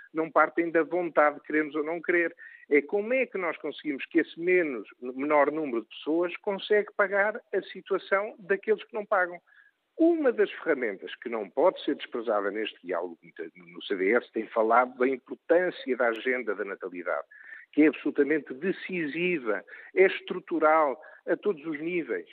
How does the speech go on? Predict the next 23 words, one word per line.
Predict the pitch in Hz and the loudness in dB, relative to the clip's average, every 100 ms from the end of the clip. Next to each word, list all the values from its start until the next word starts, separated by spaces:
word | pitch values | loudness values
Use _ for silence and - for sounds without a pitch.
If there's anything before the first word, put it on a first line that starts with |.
| - _ _ _ | -20 _ _ _
E | 98 | -10
também | 117 95 98 104 | -8 -4 -2 0
aqui | 113 - 135 170 - | -2 -2 -2 -2 -4
os | 98 - | -10 -8
partidos | 98 - 110 104 | -10 -4 -6 -2
da | 110 | 0
maioria | 110 107 110 117 | 4 4 4 2
de | |
esquerda | - - 131 135 143 131 | 0 4 4 4 0 -4
revelam, | 113 104 104 110 117 - - _ | -4 2 2 2 -2 -8 -20 _
de | 110 110 - | -12 -10 0
facto, | 110 107 107 | 0 0 -6
uma | 110 | -10
grande | 104 120 123 - | 0 0 0 -6
cegueira | 101 107 104 | -4 -2 0
e | |
uma | 104 | -2
grande | 104 107 101 | -4 -4 -6
incapacidade | 90 95 90 98 98 | -10 -10 -10 -4 -4
de | 87 | -2
resolver | 98 92 | -6 -4
este | 92 - | -4 -6
problema. | 90 80 | -8 -8